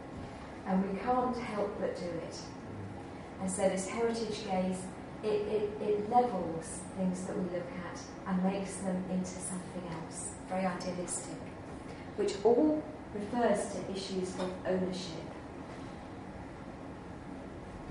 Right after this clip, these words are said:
And you might think staged authenticity sounds, it sounds quite, it's a difficult concept in terms of appropriation of cultures.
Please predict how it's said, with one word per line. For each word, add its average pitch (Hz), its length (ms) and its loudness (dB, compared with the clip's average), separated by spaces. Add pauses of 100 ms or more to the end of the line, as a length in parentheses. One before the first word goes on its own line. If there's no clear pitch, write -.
(2000)
And 226 160 6
you 240 60 10
might 254 280 8
think 220 200 4
staged 240 440 4
authenticity 214 760 0
sounds, 190 440 0 (580)
it 233 60 -4
sounds 285 420 4
quite, 254 300 4 (260)
it's 214 200 2
a - 100 2
difficult - 440 2
concept 202 480 0
in 196 120 -2
terms 190 340 0
of 190 80 -2
appropriation 185 760 -2
of - 160 -4
cultures. 220 520 -2